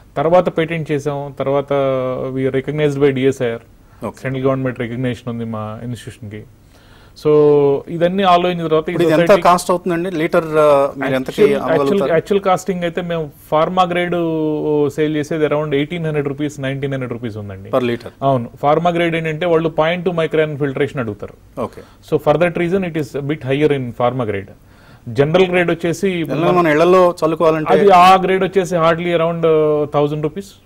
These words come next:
Speaker 2: థౌజండ్ రూపీస్
Speaker 1: దానికి
Speaker 2: per
Speaker 1: దీనికి,
Speaker 2: liter.
Speaker 1: uh, ఒక, ఒక హండ్రెడ్ పర్సెంట్
Speaker 2: అంటే ఒక
Speaker 1: difference.
Speaker 2: ఇంటికి, say మా స్టూడియో ఉంది,
Speaker 1: Hmm.
Speaker 2: we have got about, uh, f-, sixty thousand ఎస్ఎఫ్టీ of, uh,
Speaker 1: Hmm.
Speaker 2: uh,
Speaker 1: Hmm.
Speaker 2: occupied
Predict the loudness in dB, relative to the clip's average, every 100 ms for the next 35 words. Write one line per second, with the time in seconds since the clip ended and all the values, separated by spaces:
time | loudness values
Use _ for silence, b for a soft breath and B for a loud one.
0 | _ -6 -4 -2 0 0 0 -2 -2 0
1 | -2 0 0 0 -2 -2 -4 -4 -4 -2
2 | -2 -4 -2 0 2 2 0 0 -4 0
3 | 0 2 0 0 -2 -2 0 0 -2 -4
4 | -4 -4 -6 -8 -6 -4 0 0 0 -2
5 | -2 -2 0 0 -2 -6 -6 -4 -6 -8
6 | -6 -2 -2 -2 -2 -4 -6 -6 -2 -2
7 | 0 -2 -2 -2 -2 -2 -2 -2 -2 -2
8 | -4